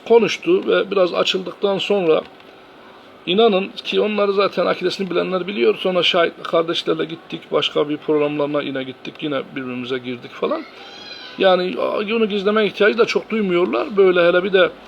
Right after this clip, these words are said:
konuşmayı, konuşabileceklerini umduklarını birini bul görürlerse açık açık davet yapıyorlar. Ve "Kardeşler ben buna neye davet ediyorsunuz, nedir usulünüz?" dediğimde bana işte Abdülkadir Geylani'nin, İmam Rabbani'nin, İmam Mevlana'nın gibi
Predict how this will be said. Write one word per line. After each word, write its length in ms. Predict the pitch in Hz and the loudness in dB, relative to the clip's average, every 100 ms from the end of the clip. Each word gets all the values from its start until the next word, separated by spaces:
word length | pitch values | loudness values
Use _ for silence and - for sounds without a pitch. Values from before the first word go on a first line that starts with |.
| - - - - - - | -20 -20 -20 -20 -14 -4
konuşmayı, 640 | 180 180 - 175 180 196 185 - 165 | 0 2 0 2 4 4 2 -2 -2
konuşabileceklerini 800 | 175 - 185 180 180 170 190 | 0 2 2 2 2 0 -2
umduklarını 460 | 196 180 185 185 185 | -2 -2 2 2 2
birini 280 | 196 180 180 | -2 -4 -4
bul 100 | 180 | 0
görürlerse 600 | 190 247 269 160 - 311 | 2 2 2 -2 -2 -4
açık 260 | - - | -2 2
açık 240 | 180 - - | 2 0 0
davet 320 | 175 170 165 | 2 2 2
yapıyorlar. 440 | 139 - 127 127 117 - - - - 196 | -2 -2 -4 -4 -6 -12 -20 -20 -6 0
Ve 80 | |
"Kardeşler 600 | 196 269 254 220 208 208 | 4 4 4 4 4 4
ben 180 | 226 214 | 2 0
buna 180 | 220 220 | 0 0
neye 260 | 202 233 226 | 2 2 4
davet 300 | 175 156 156 | 4 2 0
ediyorsunuz, 580 | 147 151 - 147 135 180 | -2 -4 -4 -6 -8 -2
nedir 220 | 214 180 | 0 2
usulünüz?" 400 | 156 139 156 160 | -2 -4 -6 -2
dediğimde 460 | 175 170 139 156 247 - - - - - - - | 0 0 -2 -4 -8 -12 -20 -20 -20 -20 -20 -20
bana 500 | 147 151 247 214 214 - | -4 4 6 6 2 -4
işte 180 | 175 - | -4 0
Abdülkadir 520 | 196 190 190 185 180 | 0 0 2 2 2
Geylani'nin, 540 | 180 190 175 147 147 | 4 4 4 2 -2
İmam 300 | 147 175 175 | -2 -2 2
Rabbani'nin, 560 | 170 175 - 160 139 131 | 2 2 2 0 0 -4
İmam 260 | 165 165 | -2 -2
Mevlana'nın 720 | 156 165 165 151 123 117 127 135 | 0 0 2 2 0 -4 -8 -8
gibi 300 | 160 143 | -6 -6